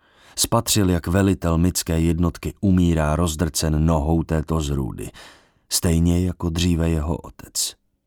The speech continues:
Har se následně na titána vrhl a bitva se zdála být takřka prohraná.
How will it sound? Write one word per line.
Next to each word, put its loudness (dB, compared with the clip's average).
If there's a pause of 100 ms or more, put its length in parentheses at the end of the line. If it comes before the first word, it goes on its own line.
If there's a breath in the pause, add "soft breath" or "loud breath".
(880 soft breath)
Har 0
se 0
následně 2
na 2
titána 0
vrhl -2 (380 loud breath)
a 0
bitva 2
se 0
zdála 2
být 2
takřka -4
prohraná. -6